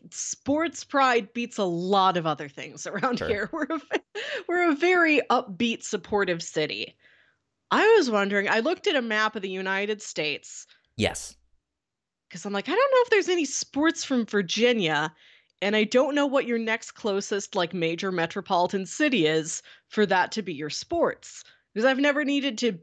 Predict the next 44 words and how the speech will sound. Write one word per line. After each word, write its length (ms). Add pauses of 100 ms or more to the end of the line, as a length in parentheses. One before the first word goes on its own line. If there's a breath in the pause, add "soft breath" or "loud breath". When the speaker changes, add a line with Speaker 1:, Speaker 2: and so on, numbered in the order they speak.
(120)
Speaker 1:
borrow 440
another 300
city's 380
sports. 560 (180)
We've 220
got 240
our 160
own. 300
Well, 100
I 40
guess 180
now 160
we 80
don't 160
have 140
a 40
football. 680
Speaker 2:
Mm-hmm. 60 (300 loud breath)
Speaker 1:
It's 140
like 160
some 180
people 260
will 60
go 160
for 140
the 60
Kansas 400
City 240
Chiefs 500
or, 80
like, 220
the 280 (320 loud breath)
Green 300
Bay 200
Packers 840
are 300
a 100
fairly 400
close 380
option. 480
The 60
Speaker 2:
Yeah. 80
Speaker 1:
Bears 420
even. 480